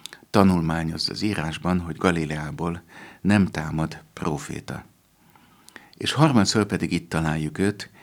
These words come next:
Jézus temetésekor, amikor ezt a hatalmas értékű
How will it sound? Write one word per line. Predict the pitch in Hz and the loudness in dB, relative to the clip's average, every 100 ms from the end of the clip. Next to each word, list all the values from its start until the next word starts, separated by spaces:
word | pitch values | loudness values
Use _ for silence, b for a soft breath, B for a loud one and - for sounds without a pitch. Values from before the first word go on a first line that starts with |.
| B B | B B
Jézus | - 90 85 80 | 0 2 2 -4
temetésekor, | - 80 76 76 76 - - - 69 - _ _ b b b - | -2 -2 -2 -4 -6 -6 -6 -8 -10 -12 _ _ b b b -6
amikor | 92 90 - | -2 0 0
ezt | 87 - | -4 -4
a | |
hatalmas | 87 120 117 92 85 82 | 0 0 0 0 0 -2
értékű | 87 80 - 76 - 90 | -2 -4 -6 -8 -6 -4